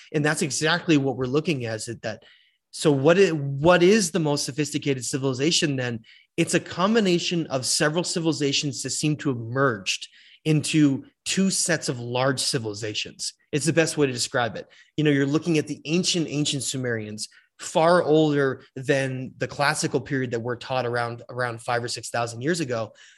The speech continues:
uh, a, a civilization that existed there before that. You're talking about how sophisticated they were to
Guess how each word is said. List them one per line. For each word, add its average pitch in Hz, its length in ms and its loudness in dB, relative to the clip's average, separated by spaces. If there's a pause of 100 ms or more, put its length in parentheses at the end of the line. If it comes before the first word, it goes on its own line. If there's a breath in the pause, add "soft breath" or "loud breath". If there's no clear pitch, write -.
(220 soft breath)
uh, 131 280 0
a, - 20 -6 (220)
a 151 40 -6
civilization 156 600 0
that 135 120 -2
existed 123 440 -6
there 120 140 -2
before 147 520 2
that. 98 340 -10 (380)
You're 156 140 4
talking 160 320 0
about 123 340 0 (180 loud breath)
how 196 360 4
sophisticated 175 760 0
they 143 140 2
were 127 420 -2 (280 loud breath)
to 147 360 2